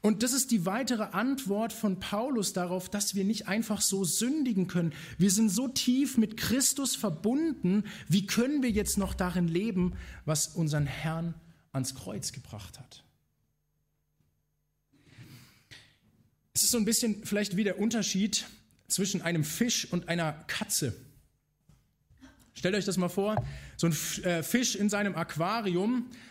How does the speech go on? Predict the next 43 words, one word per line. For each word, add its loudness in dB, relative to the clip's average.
der 2
schwimmt 0
einfach 0
da 2
so 0
vor 0
sich -4
herum, 2
der 4
schwimmt 0
immer 4
im 0
Wasser 0
und 6
der 2
weiß 0
gar 0
nicht -2
genau, 0
was -4
Wasser -4
ist. -6
Der -2
weiß 0
auch 0
nicht, 0
dass -2
Wasser 0
nass 2
ist, 0
der 2
lebt 0
dort, 0
das -2
ist 0
für 0
ihn 0
nichts -2
Besonderes, -2
das -8
ist -12
ihn 0
für, -4